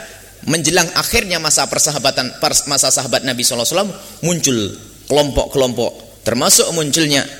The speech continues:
Syiah adalah juga pada zaman itu, sekelompok orang yang mengagungkan Sayyidina Ali dengan berlebihan,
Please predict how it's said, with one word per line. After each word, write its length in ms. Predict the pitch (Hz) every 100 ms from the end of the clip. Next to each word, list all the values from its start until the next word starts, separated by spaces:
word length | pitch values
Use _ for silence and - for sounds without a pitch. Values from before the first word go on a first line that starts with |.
| - -
Syiah 560 | - 196 156 147 -
adalah 240 | 135 135 123
juga 240 | 120 117
pada 160 | 123 110
zaman 320 | 110 113 -
itu, 320 | 151 175 131 - -
sekelompok 480 | - 120 127 123 -
orang 240 | 175 170 143
yang 160 | 135 117 - -
mengagungkan 640 | - 139 127 185 196 156 135
Sayyidina 400 | 139 131 131 -
Ali 160 | 170
dengan 320 | 160 135 127 117
berlebihan, 560 | 120 123 160 190 196